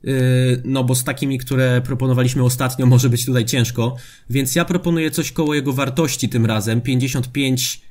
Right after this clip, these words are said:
milionów, no i dwanaście procent od sprzedaży. Myślę, że to jest całkiem spoko oferta jak na początek.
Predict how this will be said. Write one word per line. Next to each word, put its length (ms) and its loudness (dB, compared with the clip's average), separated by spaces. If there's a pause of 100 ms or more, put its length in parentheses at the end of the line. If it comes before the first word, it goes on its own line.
(100)
milionów, 720 2 (260)
no 140 0
i 420 -2 (320)
dwanaście 680 -2
procent 320 -4
od 100 -2
sprzedaży. 480 -2
Myślę, 220 2
że 100 -8
to 60 -2
jest 140 -4
całkiem 280 -4
spoko 360 -2
oferta 320 -4
jak 140 -2
na 100 -2
początek. 640 -2